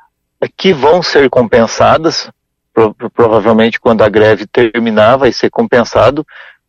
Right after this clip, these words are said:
é, mas é isso ainda não tem um prazo, e os municípios têm as obrigações, né? Então nós vemos os municípios, por exemplo, é, se nós olharmos Treviso, Lauro Miller, tem uma perda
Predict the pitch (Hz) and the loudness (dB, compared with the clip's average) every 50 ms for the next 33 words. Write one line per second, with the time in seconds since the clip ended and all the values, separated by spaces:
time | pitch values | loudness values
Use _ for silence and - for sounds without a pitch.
0 | _ _ 127 117 107 107 110 110 110 110 107 107 107 107 107 104 107 113 113 113 | _ _ 0 2 2 4 4 2 2 2 2 2 2 2 2 2 2 0 0 2
1 | - 127 120 120 117 - - 151 143 135 151 147 151 147 - 165 180 165 - 131 | 0 0 0 0 -2 -4 -6 -6 -2 -2 -2 -2 -2 -2 -2 -2 -2 0 0 0
2 | 131 147 160 151 120 101 101 104 - 110 110 113 117 110 127 143 139 127 - - | 2 2 2 0 -2 -4 -8 -6 -4 -2 0 0 -2 -2 -4 -8 -10 -6 -8 -8
3 | - - _ - - 214 147 135 131 120 113 107 110 107 - - - 113 107 110 | -10 -8 _ -2 0 0 0 0 0 0 2 2 0 0 -2 -4 -2 0 0 0
4 | 104 98 104 113 104 101 _ _ _ _ _ 120 113 113 113 117 117 110 92 107 | 0 0 -2 -4 -4 -6 _ _ _ _ _ -2 0 2 2 2 2 2 2 0
5 | 113 123 131 131 110 107 104 101 - - 120 117 110 110 104 - - - 117 - | 0 0 0 -2 -6 -8 -8 -10 -10 -8 -6 -4 -4 -4 -4 -2 -2 -4 -4 -2
6 | - 117 113 - - - _ _ _ _ _ _ _ _ _ _ _ 120 110 110 | -2 -2 -2 -2 -6 -12 _ _ _ _ _ _ _ _ _ _ _ 0 0 0
7 | 104 98 113 117 113 - - 117 - - _ - - - - - - _ _ - | 0 0 0 -2 -2 -2 -4 -6 -6 -6 _ -18 -18 -18 -18 -18 -20 _ _ 0
8 | 110 117 110 107 101 - - 117 110 110 107 107 117 110 107 110 113 117 123 123 | 0 2 2 0 0 -2 -2 0 0 0 2 2 2 2 2 2 2 2 2 2
9 | 120 117 110 - - _ - 117 117 117 95 101 107 113 120 139 294 254 110 110 | 2 0 0 -2 -6 _ -2 0 0 0 -2 -2 -2 0 2 2 0 0 -2 0
10 | 110 110 107 101 104 107 110 120 123 120 113 107 117 123 139 156 160 151 143 127 | 0 0 0 0 0 0 2 2 0 0 -2 -2 -2 0 0 2 2 2 2 2
11 | 113 - _ - - - _ _ _ _ _ - 135 135 139 131 120 - _ 127 | 0 -4 _ -20 -20 -20 _ _ _ _ _ -2 -2 0 0 -2 -2 -2 _ 0
12 | 123 131 135 139 | 0 2 0 0